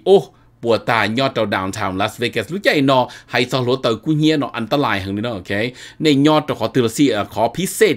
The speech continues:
traveler, especially nhớ tàu California nó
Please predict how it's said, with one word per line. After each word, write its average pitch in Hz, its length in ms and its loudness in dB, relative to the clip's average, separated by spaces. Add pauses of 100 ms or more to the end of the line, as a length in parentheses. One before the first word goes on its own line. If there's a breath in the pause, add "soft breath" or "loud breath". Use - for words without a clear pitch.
traveler, 147 760 4
especially 135 1040 0 (280 loud breath)
nhớ 156 180 2 (100)
tàu 127 240 0
California 113 560 -2
nó 110 240 -2